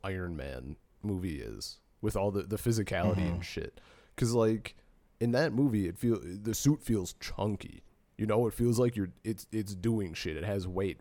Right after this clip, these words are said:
Speaker 1: As soon as it becomes, like, the nano bullshit, se-, like, I don't even know the term. Like, it loses all of its weight to me. 'Cause I watch it just,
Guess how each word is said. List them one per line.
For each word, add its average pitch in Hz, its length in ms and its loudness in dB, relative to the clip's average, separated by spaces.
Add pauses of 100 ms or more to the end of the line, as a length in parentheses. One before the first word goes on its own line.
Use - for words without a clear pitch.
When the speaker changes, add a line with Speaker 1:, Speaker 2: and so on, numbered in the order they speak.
Speaker 1:
As 110 140 0
soon 175 160 2
as 180 140 0
it 110 120 -4
becomes, 113 380 0
like, 101 220 2
the 98 80 0
nano 95 640 -2
bullshit, 95 680 -2 (920)
se-, - 260 -4 (200)
like, 92 280 -4 (960)
I 104 100 -8
don't 113 140 -2
even 107 180 -2
know 101 200 0
the 87 80 -6
term. 76 420 -4 (300)
Like, 110 220 2
it 127 180 2
loses 131 340 8
all 101 160 4
of 98 80 2
its 87 160 -4
weight 80 360 -6 (160)
to - 120 -4
me. - 240 -12 (720)
'Cause 127 140 6
I 113 80 6
watch 110 320 4
it 101 80 2
just, 104 240 2